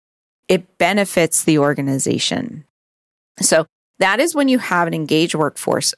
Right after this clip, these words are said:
overall. But when you have that much of engagement, how does this affect safety?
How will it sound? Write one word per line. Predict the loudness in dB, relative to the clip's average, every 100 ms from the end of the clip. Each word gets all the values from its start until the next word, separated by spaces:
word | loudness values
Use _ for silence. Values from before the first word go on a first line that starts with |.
| -6
overall. | -6 -2 0 0 -2 -6 -12 _ _ _ _ _ _ _
But | 0 0 -2 _ -8
when | -2 0 0
you | -2
have | -2 0 0 0
that | 0 -2
much | 0 -2 -2
of | -4
engagement, | -4 0 0 0 -2 -4 -4 -6 _ _
how | -10 -2 0
does | 0
this | 0 -2
affect | -2 -4 -2
safety? | 0 0 -2 -8 -8 -8 -8